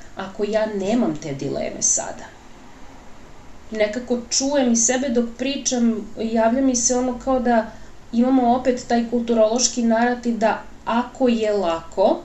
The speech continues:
onda nije vredno. Ako nije zaguljeno i ako nije teško i ako je prosto, jel, onda nešto radim pogrešno i onda nešto, jel, e, u suštini ona već sada ima neku svoju životnu situaciju i neki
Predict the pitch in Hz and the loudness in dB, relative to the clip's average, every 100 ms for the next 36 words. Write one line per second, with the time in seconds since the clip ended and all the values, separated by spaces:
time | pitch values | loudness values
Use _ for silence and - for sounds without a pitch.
0 | - - - 220 240 240 247 254 240 202 | -10 -20 -6 0 2 4 4 4 2 4
1 | 202 190 139 - - - - - 220 269 | 2 2 0 -6 -10 -16 -20 -4 0 0
2 | 294 269 240 240 247 240 208 180 - - | 0 2 6 6 4 4 2 0 -8 -10
3 | 202 202 202 202 262 285 285 262 247 208 | -4 0 0 2 0 2 0 0 2 0
4 | 196 202 202 190 - 196 202 - - 294 | 0 -2 0 -2 -2 0 2 2 0 -4
5 | 240 180 175 196 190 - 190 196 196 214 | 0 0 -2 -4 -6 -6 -6 -6 -2 0
6 | 320 - - - - 254 294 294 294 269 | 0 -6 -18 -20 -6 -2 0 2 0 0
7 | - - - 277 269 - 277 240 233 233 | -4 -10 0 2 4 2 4 2 4 2
8 | - 175 - - - - 190 226 247 240 | 2 0 0 -2 -2 -2 0 0 0 0
9 | 240 240 - 233 202 196 - - - - | 0 0 0 0 -2 -4 -14 -16 -18 -18
10 | - - - 220 226 214 226 247 - 233 | -20 -12 0 4 4 2 0 -2 0 0
11 | - 254 302 403 330 - - - - - | 0 -4 0 0 0 -4 -14 -18 -18 -20
12 | - - - - - - - - 247 302 | -20 -20 -20 -20 -20 -18 -18 -6 0 4
13 | 311 302 330 - - 240 320 294 269 269 | 4 2 -2 -2 0 0 0 0 0 0
14 | 277 262 247 247 233 - 247 226 214 226 | 2 0 0 -4 -6 -2 0 0 0 0
15 | 240 233 214 185 - - 196 190 196 - | -2 0 0 0 -2 -2 -2 -2 -2 -2
16 | 240 226 214 208 208 208 - | 0 0 -2 -4 -4 -4 -6